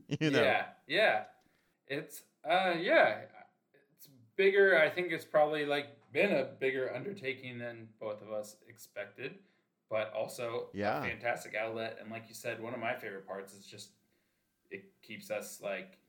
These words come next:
Speaker 2: we keep getting together and catching up and stuff because it's so easy these days, especially when you don't live in the same city, to go months and months without talking to each other.
Speaker 1: Oh, heck yeah. And it's like,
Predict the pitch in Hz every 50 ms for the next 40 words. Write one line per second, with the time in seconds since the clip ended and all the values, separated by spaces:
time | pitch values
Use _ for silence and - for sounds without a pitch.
0 | _ _ _ _ _ - 101 104 - 117 107 101 - 98 95 92 95 95 - -
1 | 104 98 98 98 98 95 92 92 95 - - 98 101 98 - - 98 101 101 101
2 | - 98 95 92 - - 85 85 - - - - 101 - 98 95 92 - - -
3 | - - 113 101 - - 85 101 107 104 104 101 104 101 98 98 - - 101 95
4 | 95 98 98 95 - - _ _ _ _ _ _ _ 190 190 - - 156 139 127
5 | 123 120 120 123 117 117 117 117 117 110 107 - 110 104 101 101 - - 123 113
6 | 98 92 92 - 113 101 107 107 107 104 104 - 170 165 127 123 120 117 - -
7 | 107 82 95 98 101 101 107 107 104 101 - 101 101 101 95 85 - - 104 101
8 | 104 104 98 95 90 92 90 87 87 87 87 82 82 82 _ _ _ _ _ _
9 | _ _ _ _ _ _ _ _ _ _ _ _ _ _ _ 131 120 98 104 101
10 | 117 - - 113 92 80 80 76 101 107 113 110 - - 127 120 107 - -